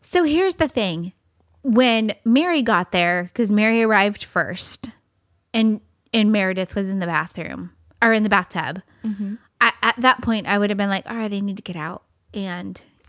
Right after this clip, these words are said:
Speaker 1: go on."
Speaker 2: Yeah, yeah. Okay, if you have the first conversation with
Speaker 1: Mm-hmm.
Speaker 2: Mary in the bathtub and you decide you're not gonna get out, that's one thing. But why would you continue to stay <laughs> in the bathtub?
Speaker 1: I don't know. I don't know.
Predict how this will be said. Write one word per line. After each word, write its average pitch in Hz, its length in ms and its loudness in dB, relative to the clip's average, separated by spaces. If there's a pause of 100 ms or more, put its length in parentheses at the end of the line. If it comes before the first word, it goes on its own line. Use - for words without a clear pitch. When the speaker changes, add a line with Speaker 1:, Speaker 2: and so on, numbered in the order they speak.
(100)
Speaker 1:
go 196 220 2
on." - 80 0
Speaker 2:
Yeah, 392 160 4
yeah. 247 200 4
Okay, 311 200 2
if 220 180 0
you 359 140 2
have 453 100 2
the 330 100 4
first 277 260 0
conversation 220 600 0
with 196 120 2
Speaker 1:
Mm-hmm. 180 100 4
Speaker 2:
Mary 208 340 4
in 208 60 0
the 208 80 -2
bathtub 202 420 0
and 196 100 -2
you 185 80 -4
decide 180 360 -2
you're 175 80 -6
not 165 200 -4
gonna 175 160 -4
get 165 200 -4
out, 156 320 -2 (340)
that's 311 240 0
one 196 240 0
thing. 92 300 -8 (180)
But 277 140 4
why 285 220 4
would 440 180 2
you 254 80 2
continue 226 580 -2
to 185 100 -2
stay 190 260 -2 (120)
<laughs> 740 80 -10
in 302 140 4 (300)
the 302 180 6
bathtub? - 1300 2 (920)
Speaker 1:
I 269 160 4
don't 226 180 2
know. 185 300 -8 (260)
I 247 160 6
don't 226 180 4
know. 185 340 -2